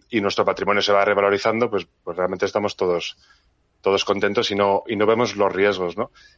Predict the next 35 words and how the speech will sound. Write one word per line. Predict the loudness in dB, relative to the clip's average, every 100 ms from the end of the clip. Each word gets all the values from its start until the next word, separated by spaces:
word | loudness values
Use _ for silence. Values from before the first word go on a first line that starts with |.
| _ -2
Pero | 0
es | 2
cuando | 2 2 4
la, | 2
cuando | 2 2 2
las | 2
bolsas, | 2 2 2 2
bueno, | 0 -2
pues, | -4 -6 -4
eh, | -4
se | -2 0
mueven | 2 4 4
hacia | 2 2
el | 2 4
lado, | 4
digamos, | 4 2 0
que | 0
no, | 2 2 0 -4 _ _ -2
que | 2
no | 2
nos | 2
gusta, | 0 0 0 2
¿no? | 0 -2 -16 _ -2
Cuando | 0 2
necesitamos | 0 0 0 2 0 0
tener | 0 2
esa | 2 0
seguridad, | 0 2 2 2 4
¿no? | 2
De | 4 2 2
en | -2 -2
qué | 0
empresas | 0 -2 -4 -6
estamos | -4 -4 -4 -4
invertidos | -6 0 0 0